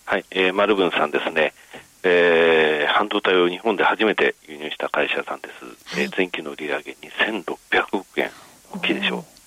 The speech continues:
Speaker 1: 一日七億円売り上げるんですよ。
Speaker 2: <laughs> すごいですね。
Speaker 1: それでですね、はい。えー、この会社さんなんですけれども、実はですね、
Speaker 2: はい。
Speaker 1: えー、今週、来週と卸売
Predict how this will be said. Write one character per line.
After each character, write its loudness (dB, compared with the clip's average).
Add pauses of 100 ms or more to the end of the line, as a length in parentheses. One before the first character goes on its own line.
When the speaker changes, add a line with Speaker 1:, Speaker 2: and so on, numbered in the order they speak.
(240)
Speaker 1:
一 -2
日 2
七 -2
億 -8
円 0
売 -8
り 2
上 2
げ -8
る 0
ん -
で -4
す 0
よ。 2
Speaker 2:
<laughs> 0
す 2
ご 4
い 2
で -
す -
ね。 -
Speaker 1:
そ -
れ -
で 0
で -8
す -8
ね、 -2
は 2
い。 -2 (300)
え 6
ー、 0
こ 0
の 0
会 2
社 0
さ 0
ん -4
な 0
ん -14
で -20
す -16
け 0
れ -2
ど -6
も、 -10 (240)
実 2
は 4
で -4
す -16
ね、 -8
Speaker 2:
は -2
い。 0
Speaker 1:
え -2
ー、 -20
今 2
週、 4
来 4
週 2
と 2
卸 2
売 0